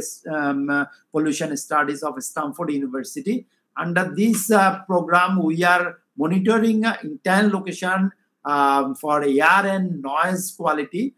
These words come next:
for Dhaka city, and, uh, that will continue for next two years. And, uh, initial findings from that,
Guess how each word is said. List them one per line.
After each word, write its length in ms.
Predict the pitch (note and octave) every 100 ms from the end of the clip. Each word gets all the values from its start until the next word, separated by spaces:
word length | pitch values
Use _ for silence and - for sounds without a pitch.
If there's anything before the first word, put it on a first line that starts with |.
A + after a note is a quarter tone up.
| _ _
for 260 | D#3 D3+
Dhaka 300 | A#2+ C#3 D#3
city, 340 | D3+ D#3+ G3 G3+
and, 340 | D#3+ D#3 D3+
uh, 120 | D3+ C3
that 220 | D3 C#3+
will 460 | D#3 D#3+ D#3+ D#3+ D#3+
continue 480 | D#3 C#3 D3+ E3+
for 340 | E3+ D3+ D3 B2+
next 320 | C3 C3 -
two 160 | D#3 C#3
years. 480 | B2 A#2 A#2 - _ _ _ _ _
And, 340 | - F#3 G#3+ G3
uh, 100 | E3+ A2+ A#2+ -
initial 560 | F3+ A#3 G#3+ - B3+ A#3+
findings 600 | - G#3 F#3+ G3 F#3+ -
from 460 | F#3 F3+ E3 C3 C#3+
that, 440 | D#3 F#3 G#3 G#3